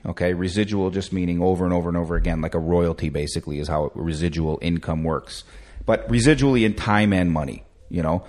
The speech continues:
So if I put in eighty total hours in a project, I want it to pay me back exponentially in time and money, period. And that's the only kind of project and opportunity I like to pursue. And I, I, I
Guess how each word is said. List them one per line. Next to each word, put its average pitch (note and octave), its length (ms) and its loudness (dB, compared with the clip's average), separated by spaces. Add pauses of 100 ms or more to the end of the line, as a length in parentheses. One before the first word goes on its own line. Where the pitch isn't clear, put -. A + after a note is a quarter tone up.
(160)
So G#2 180 4
if F#2 140 6
I A#2+ 120 8
put C3+ 220 6
in A#2 300 4
eighty A2+ 280 6
total A2 360 6
hours G#2 300 8
in G#2 80 4
a F#2+ 40 2 (140)
project, G#2 460 4
I G2+ 80 4
want A2+ 180 6
it G#2+ 80 0
to G#2 80 -2
pay G#2 180 0
me F#2 100 0
back F2 440 -2 (1400)
exponentially G2 880 2
in E2 140 -4
time G#2+ 500 4 (380)
and F2+ 340 2
money, D2+ 380 -4 (520)
period. A#2+ 400 0 (420)
And A2 140 4
that's A#2+ 280 2
the B2+ 120 -2
only G#2+ 300 0
kind G2 200 -2
of F2 60 -4
project G2+ 540 0
and F2+ 100 -2
opportunity F2+ 580 -4
I D#2 60 -2
like E2+ 220 -2
to - 80 -8
pursue. - 400 -4
And D2 120 -6
I, F2 160 -4
I, E2+ 240 -4
I F2+ 100 -4